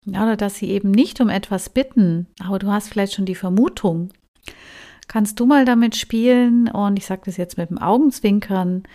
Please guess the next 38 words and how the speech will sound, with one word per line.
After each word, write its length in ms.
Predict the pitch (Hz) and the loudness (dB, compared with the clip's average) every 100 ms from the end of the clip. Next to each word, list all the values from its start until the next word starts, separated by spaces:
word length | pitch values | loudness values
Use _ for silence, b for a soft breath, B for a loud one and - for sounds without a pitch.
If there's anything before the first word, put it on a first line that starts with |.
| B B B B | B B B B
ähm, 300 | 190 170 170 | -10 -6 -6
„Ich 100 | 170 | -4
erlaube 380 | 202 180 196 226 | -4 0 2 2
dir, 140 | 214 190 | 0 0
dass 180 | 185 | -2
du 100 | - | -4
den 80 | 175 | -2
Nachmittag 460 | 175 262 269 247 - | 2 6 4 2 -4
frei 280 | - 202 214 | -2 2 4
machst“, 460 | 220 208 - - | 4 2 -4 -8
also 160 | 180 170 | -8 -4
auch 220 | 185 - | -6 -2
wenn 100 | 190 | -2
ihr 80 | 185 | -2
vielleicht 260 | - 170 | -4 -10
gar 120 | 175 175 | -8 -8
nicht 160 | 175 | -8
zusammenarbeitet, 1160 | - 175 190 240 208 208 220 208 208 202 202 - B B B B B B B | -10 -6 0 0 0 -2 -2 -2 -2 -6 -6 -16 B B B B B B B
äh, 120 | 190 | -8
oder 320 | - 233 302 240 | 2 4 4 4
„Ich 160 | 233 | 2
erlaube 400 | 220 196 202 220 | 2 4 4 2
dir, 160 | 226 208 | 0 0
dass 220 | 202 190 | 0 -4
du 100 | - | -8
dir 160 | 185 185 | -4 -4
ein 60 | |
bisschen 260 | 185 185 170 | -4 -6 -6
Entspannung 560 | 165 - 220 247 233 | -6 -4 2 6 6
gönnst 640 | 233 202 208 214 - - - _ _ _ _ _ - | 4 2 2 2 -4 -12 -16 _ _ _ _ _ -4
und 120 | 196 | -4
ich 140 | 196 | -4
kümmere 340 | - 214 208 190 | 0 2 2 2
mich 180 | 190 | 0
jetzt 160 | 196 190 | -4 -6
um 100 | 185 | -6
alles 300 | - 190 180 | -4 -6 -6
andere.“ 640 | 175 185 185 180 175 180 | -4 -2 -2 -4 -4 -6